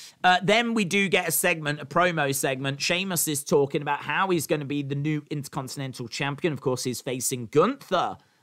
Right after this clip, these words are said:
at Clash at the Castle. And, uh, he's talking about how, uh, he's gonna beat the sauerkraut out of him. This brings out Gunther.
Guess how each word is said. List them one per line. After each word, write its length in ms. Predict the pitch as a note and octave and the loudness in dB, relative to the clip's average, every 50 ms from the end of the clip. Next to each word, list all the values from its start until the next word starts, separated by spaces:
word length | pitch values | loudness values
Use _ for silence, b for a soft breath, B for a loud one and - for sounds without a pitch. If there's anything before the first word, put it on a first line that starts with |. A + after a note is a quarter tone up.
| b b | b b
at 200 | D3+ C#3+ C#3+ - | -2 -2 -2 -4
Clash 560 | - - - D3+ D3 C#3+ C3 A2+ - - - - - | -8 -6 -4 -2 -2 -2 -2 -2 -2 -4 -4 -2 -2
at 180 | D3 C#3 - | -2 -2 -2
the 60 | C#3+ C#3 | -4 -8
Castle. 720 | - - E3 F#3 A3+ G#3 - - - G#2 F#2 F2+ - b b b b b b b - | -6 -6 -6 -4 -4 -2 -2 -2 -4 -4 -6 -8 -12 b b b b b b b -6
And, 280 | C#3 C#3+ C3+ B2+ - D#3+ | -4 -4 -4 -2 0 2
uh, 180 | D3 C#3+ C#3+ C#3+ | 2 2 0 0
he's 380 | - E3+ G#3+ A#3+ A#3 G3+ - - | -2 -2 0 0 0 0 -2 0
talking 380 | - G#3 G3 F3+ F3+ - F3 | 2 4 4 4 4 2 -2
about 300 | E3 D#3 D#3 D3+ C#3+ - | 0 2 2 2 2 0
how, 460 | C#3+ E3 D3+ D3 D3 C#3+ D3 C#3+ C#3 b b b b b b _ - | 0 0 0 2 2 2 2 2 0 b b b b b b _ -2
uh, 120 | C3+ C3+ | 0 0
he's 160 | C#3 D3 C#3 | 0 -2 -2
gonna 160 | - E3+ D3 C3+ | 0 0 0 0
beat 320 | A2+ - D#3+ D3+ C#3+ - | 0 0 -2 -2 -2 -2
the 80 | C#3 C3 | -2 0
sauerkraut 680 | - - - D#3+ D3+ D#3+ D#3 D#3 - E3+ D#3 D#3 D3 D#3+ | 0 2 2 2 2 2 0 0 0 2 2 2 2 2
out 260 | D#3+ D#3 D#3+ F3 E3+ | 2 2 2 2 0
of 100 | D3 C#3+ | 2 4
him. 220 | E3 E3+ E3+ A3+ b b b b b - | 6 4 4 2 b b b b b 2
This 160 | F3+ F#3+ - | 2 2 2
brings 380 | - - F#3+ F#3 F3+ E3+ D3 F3 | 0 0 0 0 0 0 2 4
out 320 | F3 G3+ A#3 B3 - C3 | 4 4 4 2 0 0
Gunther. 560 | - C3 A#2+ A#2 A#2 _ - G#2+ G2+ A2 B2+ | 0 0 0 -2 -8 _ -10 -8 -8 -8 -10